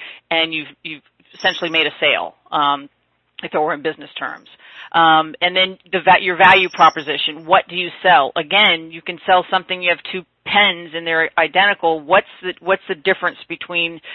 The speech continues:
you know, what you sell and what your competitors sell? And focus on the emotional benefits, the benefits versus just the features. So you can, you can have two different companies talking about the same thing, but it's all in how you word it. But then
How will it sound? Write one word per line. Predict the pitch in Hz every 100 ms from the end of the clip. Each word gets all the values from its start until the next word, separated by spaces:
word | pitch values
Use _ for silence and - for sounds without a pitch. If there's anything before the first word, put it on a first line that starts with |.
| - -
you | 165
know, | 165
what | 151 175
you | 190 180 -
sell | 175 165
and | 160
what | 156 - _ _
your | 165 160
competitors | 160 180 170 156 147 -
sell? | 151 147
And | - 165 151 - -
focus | 214 226 226 -
on | 175 175 165
the | 160
emotional | 156 165 175 196 - 175 165
benefits, | 160 151 143 - 127 - - - - -
the |
benefits | 143 196 196 196 185 - -
versus | 180 185 185 -
just | 180 170 -
the | -
features. | - 202 - 120 - - - - - -
So | 175 170 170 170 -
you | 180 208
can, | - 202 -
you | 190 220
can | 226 175 _ _ _ _ _ _
have | 196 190 -
two | 226
different | 208 190 175
companies | 220 214 196 175 165 -
talking | 180 185 180
about | 170 165
the | 165 -
same | 180 170
thing, | 226 208
but | 170
it's | 165
all | 180 202
in | 202
how | 196
you | 185 165
word | 160 208 226
it. | 170 -
But | 175 165 _
then | 180 175